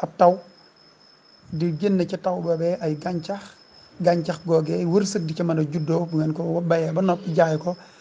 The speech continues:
wërsëg mën caa juddoo. Kon bu leen wutal Yàlla ndenn, te xam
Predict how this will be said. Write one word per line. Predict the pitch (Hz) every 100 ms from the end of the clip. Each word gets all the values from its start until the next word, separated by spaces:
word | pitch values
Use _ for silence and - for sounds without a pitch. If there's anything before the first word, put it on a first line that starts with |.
| - -
wërsëg | 165 160 151 180
mën | 175 156
caa | 156 160
juddoo. | 147 170 151 151 143 - _ _ - _ _ _
Kon | 180 156
bu | 160
leen | 208 185
wutal | 180 175
Yàlla | 175 156 160
ndenn, | 160 151 135 120 - _ - _ _ _ _ _
te | 165
xam | 156 202